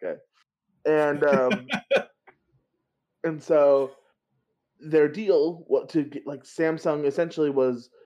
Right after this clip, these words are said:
Speaker 1: if you got, like, a semi-recent phone, you know, in the last, like, two decades, or not two decades, <laughs> Jesus, two
Speaker 2: <laughs>
Speaker 1: pro-, product lines,
Speaker 2: Yeah.
Speaker 1: um, you could upgrade and get the base model completely free.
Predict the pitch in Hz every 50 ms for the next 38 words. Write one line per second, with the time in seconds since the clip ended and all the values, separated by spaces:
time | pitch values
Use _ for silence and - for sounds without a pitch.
0 | _ _ _ - 143 135 156 156 147 160 170 - - 147 139 139 135 135 - -
1 | 151 143 143 147 147 143 135 139 143 139 143 - 135 - 120 - 135 120 110 92
2 | 107 117 117 104 117 131 139 131 127 127 127 - - 135 120 - - 127 123 117
3 | 104 - - 85 85 - _ _ _ _ _ _ _ _ _ _ _ - 147 151
4 | 151 147 131 - - 135 135 127 - - 139 123 - - - 147 139 - - 156
5 | 147 131 131 123 127 - _ - - - - - _ _ - - 196 196 185 180
6 | 175 170 160 151 - - - _ _ - _ - - - 180 175 151 - - -
7 | - - - 185 170 160 151 139 131 139 131 123 110 104 104 113 117 _ _ _
8 | _ _ _ _ _ _ _ _ _ _ _ _ _ _ _ - 110 113 98 135
9 | 156 135 120 110 104 95 120 139 156 160 - 180 165 - 175 214 214 - 170 143
10 | 131 131 127 127 - - 135 135 131 139 - 135 143 135 127 135 131 143 156 -
11 | - 143 123 117 117 127 139 - - _ _ _ - - 180 156 - 151 147 139
12 | 127 147 143 - - 139 104 87